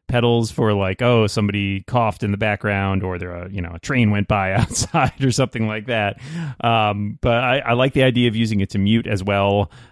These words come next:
I don't know what else I would use it for, though. I mean, like,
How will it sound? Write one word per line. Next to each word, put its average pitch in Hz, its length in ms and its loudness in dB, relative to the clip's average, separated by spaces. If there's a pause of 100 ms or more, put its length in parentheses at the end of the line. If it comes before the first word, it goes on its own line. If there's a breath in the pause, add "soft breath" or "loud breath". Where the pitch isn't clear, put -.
(180 loud breath)
I 147 140 -6
don't 208 120 4
know 180 140 4
what 190 160 2
else 127 180 0
I 123 100 2
would 107 160 0
use 123 200 2
it 131 100 0
for, 117 180 -4
though. 95 200 0
I 101 100 2
mean, 110 180 2
like, 104 240 -2